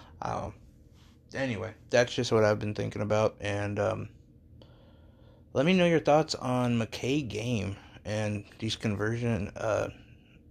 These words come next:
these gay conversion camps and, and what we should be doing, and, um, your thoughts on, on how we, <laughs> a-, a-, as a social media group, uh, <laughs> handle this man.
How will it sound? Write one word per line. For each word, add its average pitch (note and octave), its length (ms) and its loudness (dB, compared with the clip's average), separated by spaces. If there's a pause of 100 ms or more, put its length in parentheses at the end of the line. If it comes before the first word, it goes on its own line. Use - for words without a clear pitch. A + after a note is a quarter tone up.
(140)
these A2+ 200 -6
gay A2 220 0
conversion G#2+ 560 0
camps F2+ 440 -6
and, - 300 -10
and G#2+ 160 -8
what A2 140 -2
we G#2+ 100 -6
should G#2+ 200 -8
be A2 100 -6
doing, A2+ 420 -2
and, G2+ 180 -4 (1000)
um, G2+ 380 -6
your A2 180 -4
thoughts G#2 340 0
on, G2+ 280 -4 (200)
on G2 160 -4
how G2+ 180 -2
we, G2+ 320 -2 (680)
<laughs> - 680 -20
a-, - 80 -4
a-, G#2+ 380 -2
as G#2 180 -2
a G#2 60 -4
social G#2+ 340 -4
media G#2 360 0
group, A#2 360 2
uh, A2 200 6
<laughs> - 20 0
handle A#2 420 2 (1080)
this G2+ 240 -2
man. G2 360 -2